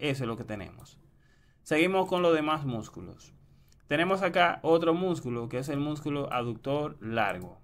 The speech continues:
que es este. El músculo aductor largo, podemos decir que este se encuentra un poco más inferior a las inserciones del músculo pectíneo. Tiene inserción, ¿dónde?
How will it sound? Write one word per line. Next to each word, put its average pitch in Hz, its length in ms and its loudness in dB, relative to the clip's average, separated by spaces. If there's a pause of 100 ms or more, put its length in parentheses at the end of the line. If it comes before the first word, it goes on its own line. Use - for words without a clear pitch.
(140)
que 110 80 -8
es 107 120 -10
este. - 280 -14 (480)
El 143 140 2
músculo 196 520 0
aductor 147 440 2
largo, 139 520 2 (100)
podemos 123 340 -4
decir 135 340 -4
que 139 220 -2
este 135 180 -6
se 135 140 -6
encuentra 127 640 -6 (220)
un 117 120 -8
poco 127 260 -2
más 127 220 -4
inferior 135 680 -2
a 107 100 -6
las 110 140 -6
inserciones 120 480 -6
del 123 100 -2
músculo 123 420 -6
pectíneo. 123 580 -4 (540)
Tiene 147 220 0
inserción, 156 640 2
¿dónde? 127 460 0